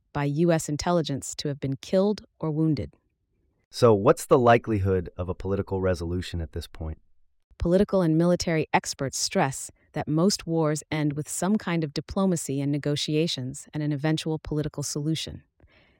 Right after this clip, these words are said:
Speaker 1: However, neither Russia nor Ukraine seems to be at a point where a political resolution is palatable.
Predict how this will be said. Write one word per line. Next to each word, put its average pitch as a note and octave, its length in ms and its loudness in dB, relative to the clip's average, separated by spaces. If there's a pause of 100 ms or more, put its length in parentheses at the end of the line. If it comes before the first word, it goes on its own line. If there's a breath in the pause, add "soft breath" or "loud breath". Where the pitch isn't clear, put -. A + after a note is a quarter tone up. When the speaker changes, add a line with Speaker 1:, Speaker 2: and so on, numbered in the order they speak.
(100)
Speaker 1:
However, D3 520 0
neither E3 360 2
Russia F3 340 2
nor E3 220 2
Ukraine D#3 580 -2
seems F3+ 320 -2
to F3+ 100 -2
be E3 140 2
at D#3 80 2
a D3 40 -4
point - 400 -2
where D3 160 -4
a C#3+ 40 -6
political E3 500 0
resolution D3+ 680 0
is A#2+ 120 -8
palatable. D3 640 -2